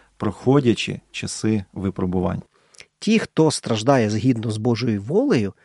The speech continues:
Speaker 2: це ті, хто бере участь в стражданнях Христа. Дванадцятий вірш. Кого зневажають за ім'я Христа? Чотирнадцятий вірш. І хто переносить страждання як християнин,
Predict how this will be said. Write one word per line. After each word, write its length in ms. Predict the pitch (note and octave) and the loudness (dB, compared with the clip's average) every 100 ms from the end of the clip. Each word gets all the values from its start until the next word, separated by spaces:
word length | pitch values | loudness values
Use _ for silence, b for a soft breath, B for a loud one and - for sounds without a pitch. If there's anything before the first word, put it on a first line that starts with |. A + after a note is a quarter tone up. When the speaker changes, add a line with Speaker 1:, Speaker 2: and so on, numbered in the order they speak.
| b b | b b
Speaker 2:
це 280 | - - C3 | -6 2 2
ті, 320 | - - E3+ | 2 -2 -2
хто 240 | G#3 - C3+ | -2 0 2
бере 320 | A#2+ C3 C#3+ - | 4 4 4 0
участь 580 | B2 C3 - G#3 - - | -2 0 0 -2 -2 -10
в 40 | |
стражданнях 680 | - B2 G#2 G#2+ A2 B2 B2 | -4 -4 -2 0 0 -2 -6
Христа. 540 | - A#2 - - F#2+ - _ _ - | -4 -4 -4 -4 -4 -6 _ _ -8
Дванадцятий 580 | A2+ B2 G#2+ - - F#2+ | 0 0 0 -6 -10 -12
вірш. 320 | E2+ - - b b b _ | -10 -14 -16 b b b _
Кого 320 | - C3 G3+ | 2 6 6
зневажають 920 | C#3+ C3 D3+ C#3 A#2+ A2+ F3 G3+ B2+ | 6 6 6 6 4 4 4 6 4
за 200 | A2+ A2 | 2 2
ім'я 360 | A#2 A#2+ B2 A#2+ | 4 4 4 2
Христа? 600 | - B2 A2+ - A2 F2+ _ b b - | 0 -6 -6 -4 -4 -4 _ b b -12
Чотирнадцятий 960 | - A2+ - A#2 D3 D#3+ - A2 G#2+ | -6 -4 -2 0 0 -2 -4 -6 -6
вірш. 360 | G2 F#2 - - B B B | -4 -6 -6 -8 B B B
І 80 | C#3+ | 0
хто 280 | - G3+ F#3+ | 4 4 4
переносить 1000 | - C3+ B2 A2+ A#2 D3 A#3+ - B2 | 4 6 6 4 4 4 2 2 0
страждання 800 | - - A#2 G#2 A2+ C3+ D3+ B2 | 0 -4 -2 -2 -2 0 2 2
як 240 | A2+ A#2 - | 4 2 0
християнин, 840 | B2+ A#2+ - A#2 G#2 G#2 D#3 C4+ | -4 -4 -2 -2 0 4 6 6